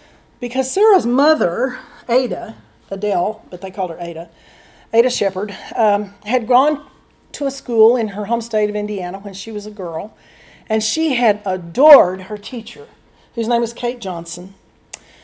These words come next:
Kate wanted to be a missionary in Japan, and so she left the school and she went to Japan to be a missionary. And you can read more about her in Bonnie Miller's book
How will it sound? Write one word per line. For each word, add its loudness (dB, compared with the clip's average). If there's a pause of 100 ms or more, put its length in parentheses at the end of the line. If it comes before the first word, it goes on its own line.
(240)
Kate 4
wanted 6
to -8
be 0
a 4
missionary -2 (160)
in -2
Japan, 0 (1040)
and 2
so 8
she -4
left 6
the 0
school -4 (600)
and 4
she -4
went -2 (240)
to -2
Japan -6 (180)
to -10
be 0
a 4
missionary. -4 (720)
And -2
you 0
can -2
read 2
more 4
about 0
her -2
in -4
Bonnie 0
Miller's -2
book -10